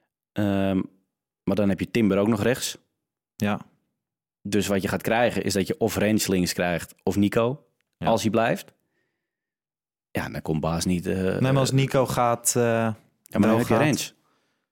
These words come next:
Speaker 2: Ja, oké, maar
Speaker 1: Dat
Speaker 2: dan
Speaker 1: gaat hij
Speaker 2: word je
Speaker 1: doen.
Speaker 2: een soort backup en dan misschien doe je
Speaker 1: Ja,
Speaker 2: het
Speaker 1: maar
Speaker 2: goed
Speaker 1: dan,
Speaker 2: en
Speaker 1: dan heb
Speaker 2: dan
Speaker 1: je een backup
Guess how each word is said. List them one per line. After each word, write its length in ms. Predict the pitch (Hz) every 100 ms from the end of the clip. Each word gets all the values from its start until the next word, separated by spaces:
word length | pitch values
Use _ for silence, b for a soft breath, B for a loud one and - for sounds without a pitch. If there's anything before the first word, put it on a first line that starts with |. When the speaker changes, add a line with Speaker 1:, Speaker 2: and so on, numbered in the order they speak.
| _ _
Speaker 2:
Ja, 240 | 135 131
oké, 100 | 123 120
maar 20 | 104
Speaker 1:
Dat 20 |
Speaker 2:
dan 80 | 104
Speaker 1:
gaat 80 | 101
hij 60 | 117
Speaker 2:
word 100 | 120
je 60 |
Speaker 1:
doen. 80 | 139
Speaker 2:
een 60 | -
soort 220 | 120 95
backup 540 | 117 117 120 113 107
en 80 | 107
dan 160 | 101 98
misschien 300 | 101 - 104
doe 100 | 98
je 60 |
Speaker 1:
Ja, 60 | 98 -
Speaker 2:
het 80 | 120
Speaker 1:
maar 100 | 117
Speaker 2:
goed 120 | 113
Speaker 1:
dan, 100 | 107
Speaker 2:
en 60 |
Speaker 1:
dan 20 | 123
heb 120 | 104
Speaker 2:
dan 80 | 117
Speaker 1:
je 60 |
een 80 | 101
backup 480 | 117 127 101 101 -